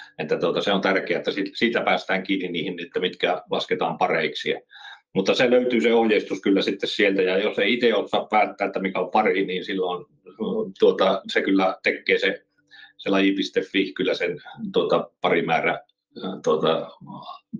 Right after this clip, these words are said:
arvion, niin ei tarvitse sitä itse osata. Mutta että sinne mennään ja sitten seuraavaan niitä ohjeita, niin,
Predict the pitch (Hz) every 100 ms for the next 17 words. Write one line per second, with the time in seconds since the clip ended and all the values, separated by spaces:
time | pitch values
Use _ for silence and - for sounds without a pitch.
0 | _ - - - - 82 76 78 85 -
1 | _ - - - - - - - 85 80
2 | 82 82 80 - - - - 104 123 147
3 | 160 185 147 143 156 143 139 127 120 -
4 | 123 - 123 120 117 117 113 110 117 110
5 | 101 95 87 90 90 87 82